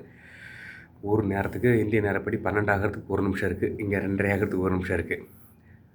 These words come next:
அதனால டக்குன்னு டைம் ஆயிருச்சே அப்படின்னு சொல்லி ஒரு ஃபாஸ்ட்டில் வந்துட்டு மேக் பண்ணிட்டேன். ஏன்னா எங்க வீட்ல எங்க அம்மாகிட்ட கொஞ்சம், ஆ, நிறைய விஷயங்கள் பேசிக்கிட்டு இருந்ததுனால கொஞ்சம் லேட் ஆயிருச்சு இன்னைக்கு வீடியோ மேக் பண்றதுக்கு. இதுக்கப்புறம் நான் அப்லோட் பண்ணிட்டு நான் சாப்பிட்டுட்டு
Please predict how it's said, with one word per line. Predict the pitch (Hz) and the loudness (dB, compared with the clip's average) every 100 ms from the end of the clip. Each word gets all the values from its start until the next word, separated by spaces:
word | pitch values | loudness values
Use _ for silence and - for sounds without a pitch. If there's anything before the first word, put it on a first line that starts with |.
| _ | _
அதனால | 92 95 110 | -6 2 2
டக்குன்னு | 95 98 113 95 | 2 2 2 4
டைம் | 113 123 | 4 6
ஆயிருச்சே | 101 92 98 | 4 4 0
அப்படின்னு | 92 90 | 0 -2
சொல்லி | 104 | -2
ஒரு | 92 87 | -2 -4
ஃபாஸ்ட்டில் | 95 92 - 90 82 | -6 -8 -4 -2 -2
வந்துட்டு | - 90 | -4 -4
மேக் | 95 - | -4 -2
பண்ணிட்டேன். | 87 82 90 | -4 0 4
ஏன்னா | 104 117 120 | 6 6 4
எங்க | 117 95 | 2 0
வீட்ல | 110 - 104 | 0 0 0
எங்க | 92 | 0
அம்மாகிட்ட | 95 104 87 | -2 -2 -2
கொஞ்சம், | 90 90 90 - - - - - | -2 -2 -4 -8 -20 -20 -20 -14
ஆ, | 87 87 85 | -8 -4 -2
நிறைய | 87 98 | 0 0
விஷயங்கள் | 98 104 98 104 110 | 0 0 0 2 2
பேசிக்கிட்டு | 107 92 | 0 0
இருந்ததுனால | 90 87 87 92 139 | 0 0 0 -2 -4
கொஞ்சம் | 107 95 | -4 -2
லேட் | 92 98 | 0 2
ஆயிருச்சு | 87 - - - 90 - - - - - - - - - - | 2 2 -10 -6 2 4 4 0 -8 -16 -20 -20 -20 -20 -10
இன்னைக்கு | 104 95 95 | -6 -2 -2
வீடியோ | 95 95 | 2 2
மேக் | 92 92 | 0 -2
பண்றதுக்கு. | 90 87 87 98 - - - - | -2 -2 2 2 0 -6 -12 -4
இதுக்கப்புறம் | 104 101 107 | 0 0 2
நான் | 98 95 | 2 2
அப்லோட் | 98 | 2
பண்ணிட்டு | 98 95 117 | 0 -2 0
நான் | 104 87 | -2 -2
சாப்பிட்டுட்டு | 92 92 90 | -2 -2 0